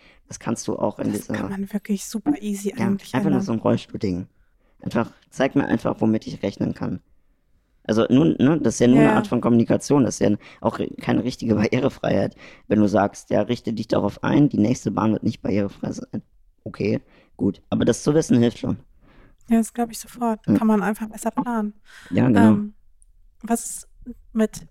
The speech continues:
Speaker 2: Urlaub? Also wie, wie ist Urlaub
Speaker 1: Mhm.
Speaker 2: für dich?
Speaker 1: Ähm, ja, immer voll das Abenteuer. Also ich, äh,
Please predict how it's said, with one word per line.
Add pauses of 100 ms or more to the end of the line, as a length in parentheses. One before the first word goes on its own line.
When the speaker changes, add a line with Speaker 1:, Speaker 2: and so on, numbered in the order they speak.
(140)
Speaker 2:
Urlaub?
Also
wie,
wie
ist
Urlaub
Speaker 1:
Mhm.
Speaker 2:
für
dich? (1800)
Speaker 1:
Ähm, (160)
ja, (100)
immer
voll
das
Abenteuer.
Also
ich,
äh,